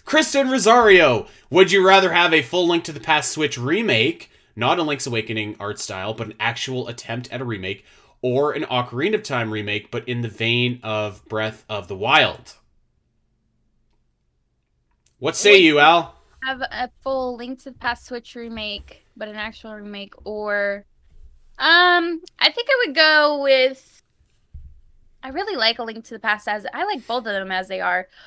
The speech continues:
Speaker 2: but it would be kinda cool to have Ocarina of Time a little bit more open and be able to do it in whatever order you want. So I guess I would do Ocarina of Time.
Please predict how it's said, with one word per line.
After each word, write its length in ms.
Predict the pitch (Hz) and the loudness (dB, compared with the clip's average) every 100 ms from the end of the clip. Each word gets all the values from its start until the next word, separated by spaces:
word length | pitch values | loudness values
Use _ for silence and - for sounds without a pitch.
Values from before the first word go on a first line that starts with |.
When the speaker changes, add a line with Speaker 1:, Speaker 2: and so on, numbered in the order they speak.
| _ _ | _ _
Speaker 2:
but 320 | - 330 247 220 | -2 2 2 2
it 140 | 240 | -4
would 180 | 233 277 | -2 -2
be 100 | 294 | -4
kinda 280 | - 277 254 | -6 -6 -6
cool 560 | 247 - 262 269 285 285 _ _ _ _ | -10 -12 -6 -4 -6 -8 _ _ _ _
to 60 | 285 | -2
have 160 | 247 | -2
Ocarina 440 | 220 226 233 254 240 | 0 -2 -2 -8 -8
of 60 | |
Time 220 | 233 233 226 | -8 -8 -6
a 40 | |
little 160 | 220 220 | -10 -10
bit 140 | 226 | -10
more 200 | 220 214 | -6 -6
open 420 | - 208 - 247 247 | -4 -6 -6 -8 -8
and 120 | 226 | -10
be 100 | 220 | -12
able 120 | 208 | -12
to 80 | 208 | -14
do 140 | 208 | -10
it 120 | 214 202 | -8 -8
in 60 | |
whatever 300 | 202 202 190 | -6 -6 -6
order 220 | 185 190 185 | -6 -8 -10
you 140 | 185 | -12
want. 300 | 151 139 - | -10 -10 -10
So 140 | - | -4
I 100 | 240 | -4
guess 200 | 240 269 | -2 -4
I 100 | 262 | -4
would 260 | 254 220 196 | -4 -8 -14
do 600 | 196 208 208 196 190 185 _ _ _ _ - | -14 -12 -10 -8 -8 -10 _ _ _ _ -6
Ocarina 400 | 190 190 185 175 | -6 -8 -12 -12
of 80 | |
Time. 300 | - - - | -12 -16 -16